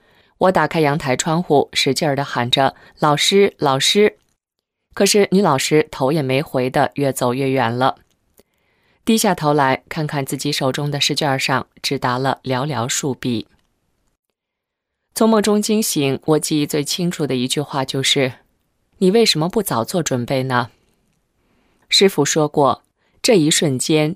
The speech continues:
值千金，值万金。”选自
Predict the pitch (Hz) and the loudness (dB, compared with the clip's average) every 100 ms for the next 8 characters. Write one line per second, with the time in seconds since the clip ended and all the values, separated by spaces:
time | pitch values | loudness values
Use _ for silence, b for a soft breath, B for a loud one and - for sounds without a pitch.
0 | - - 143 160 - 214 220 - 214 220 | -4 0 0 -2 -2 -2 -2 0 2 2
1 | 269 _ - 131 131 180 120 - 143 143 | -2 _ -4 -2 0 0 0 0 0 0
2 | - _ _ _ _ _ _ _ _ _ | -2 _ _ _ _ _ _ _ _ _
3 | _ - 165 147 160 151 | _ 0 0 2 4 4